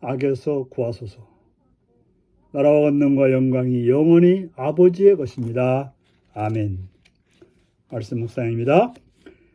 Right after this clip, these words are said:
엘리바스가 회상하는 욥의 과거의 모습은 어떠했나요? 남의 일은 잘 해결해 주면서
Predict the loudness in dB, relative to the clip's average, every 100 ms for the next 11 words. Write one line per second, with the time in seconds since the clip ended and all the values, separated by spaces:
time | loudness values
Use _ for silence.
0 | _ -4 0 2 0 -2 -6 0 2 2
1 | -2 -4 -4 0 2 4 4 2 -4 -2
2 | 0 4 6 4 2 -2 -6 0 0 0
3 | -2 -4 -4 -4 -4 -2 -2 -2 -4 -8
4 | -10 -12 _ _ _ _ _ _ _ _
5 | _ _ -6 0 4 4 6 4 2 -4
6 | -2 2 2 2 4 6 6 4 0 0
7 | 2 2 2